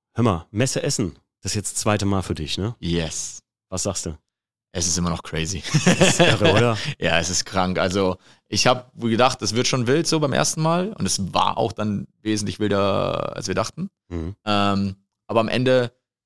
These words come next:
Speaker 2: es ist, du bist nie drauf vorbereitet. Auch dieses Jahr. Wir wussten ja, wie es letztes Jahr war.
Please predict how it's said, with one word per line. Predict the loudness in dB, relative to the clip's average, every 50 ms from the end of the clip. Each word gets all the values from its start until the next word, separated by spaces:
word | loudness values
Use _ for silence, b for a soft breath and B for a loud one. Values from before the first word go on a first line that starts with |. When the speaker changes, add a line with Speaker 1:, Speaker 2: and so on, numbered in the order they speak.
| _ _ _ _ _ _ _ _ _ _ _ _ _ _ _ _
Speaker 2:
es | -6 -2 -2
ist, | 0 0 -2 -2 -2
du | -2
bist | 0 0 2
nie | 2 0 2
drauf | 2 0 -2
vorbereitet. | 0 -2 -2 -2 -2 -2 -2 -2 0 0
Auch | 0 0
dieses | 0 0 0 0 0 0 0
Jahr. | 0 -2 -4 -6 _
Wir | _ -4 -2 0 0
wussten | 2 2 0 0 0 0 0
ja, | 2 2 2
wie | 0
es | 0 0
letztes | 0 -2 -2 -2 -4 -2 -2
Jahr | 0 0 0
war. | 2 0 0 -2 -4